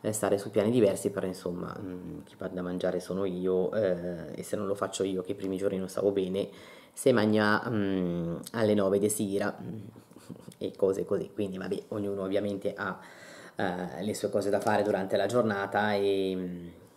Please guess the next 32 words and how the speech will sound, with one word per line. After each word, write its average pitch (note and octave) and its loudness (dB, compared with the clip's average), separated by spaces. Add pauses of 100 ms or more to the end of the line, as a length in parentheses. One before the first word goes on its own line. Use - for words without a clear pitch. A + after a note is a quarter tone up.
(680)
io F#2+ -8
preferirei F#2 2
star G#2 0
bene F#2 -4
per - -2
poter G2 -2
essere, - -8 (680)
eh, G2 6
presente A2 4
<laughs> A#2 -4
nella C#3 -4 (100)
mia A#2+ 4
casa G2+ 4
e G#2+ 6
per A#2 4
poter A2 2
fare F#2 -2
le F#2 2
cose F#2 -2
che F#2+ -2
devo G2 4
fare, F2+ -4
che G2+ -2
voglio, E2+ -6
ma G2+ -10 (720)
non G#2+ 4
è F#2+ 2
una F#2 0
cosa A2 -2
che - -12
scegliamo G#2+ 0
noi. A2+ 2